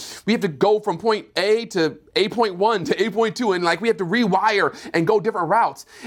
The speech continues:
And, and yet at the end of the day, God is like, "Listen, if you just walk with me and talk with me, I will allow things that you didn't think you had the capacity to do and things that you didn't think you were capable for,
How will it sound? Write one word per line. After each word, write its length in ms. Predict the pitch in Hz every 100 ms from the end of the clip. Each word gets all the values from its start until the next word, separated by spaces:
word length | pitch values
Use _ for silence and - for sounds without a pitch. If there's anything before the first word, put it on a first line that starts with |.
| -
And, 200 | 185 180
and 140 | 180 190
yet 120 | 190
at 120 | 190
the 120 | 220 214
end 100 | 220
of 60 |
the 60 | 196
day, 280 | 214 240 156
God 240 | 202 226
is 80 | 202
like, 160 | 190
"Listen, 240 | 233 240 170
if 80 | 180
you 80 |
just 220 | 294 302 156
walk 300 | 214 - 196
with 120 | 165
me 100 | 160
and 80 | 165
talk 220 | 226 240
with 100 | 180
me, 180 | 131 123 - - 202
I 120 | 294
will 180 | 294 233
allow 500 | 185 214 233 143 - - _
things 300 | 262 247 190
that 160 | 170
you 100 | 214
didn't 400 | 147 247 302 -
think 180 | 277 226
you 80 | 240
had 140 | 233
the 60 | 208
capacity 580 | 208 180 202 - 226 208
to 60 |
do 300 | 175 208 233 - - -
and 100 | 202
things 140 | 269
that 160 | 233 220
you 60 | 156
didn't 360 | 269 330 330
think 220 | 277 262
you 80 | 247
were 100 | 226
capable 640 | 226 - 254 240 262 254 233
for, 460 | 233 233 262 269